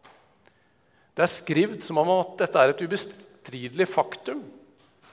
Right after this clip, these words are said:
noe som allerede har skjedd, men så er det skrevet sju hundre år før det skjedde.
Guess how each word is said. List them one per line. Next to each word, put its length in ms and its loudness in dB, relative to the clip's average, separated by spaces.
noe 100 2
som 140 -2
allerede 480 6
har 160 6
skjedd, 300 -2
men 100 -6
så 80 4
er 80 6
det 60 -2
skrevet 380 -2
sju 240 -8
hundre 240 -4
år 240 2
før 400 0
det 100 -2
skjedde. 320 0